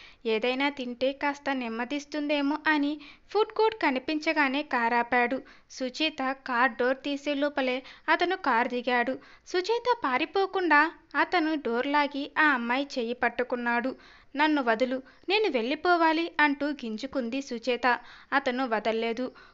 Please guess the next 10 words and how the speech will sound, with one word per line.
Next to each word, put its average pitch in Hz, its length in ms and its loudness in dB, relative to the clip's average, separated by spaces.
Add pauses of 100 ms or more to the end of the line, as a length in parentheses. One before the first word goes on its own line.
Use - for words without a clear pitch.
ఫుడ్ 403 220 -2
కోర్ట్ 453 320 2
దగ్గరికి 311 440 -2
తీసుకెళ్ళాడు. 247 800 -2 (360)
"నీ 370 240 2
చెయ్యి 320 140 0
కొరికేస్తా, 277 720 0 (160)
నన్ను 302 240 2
వదులు" 262 420 0 (120)
అంది. 254 380 0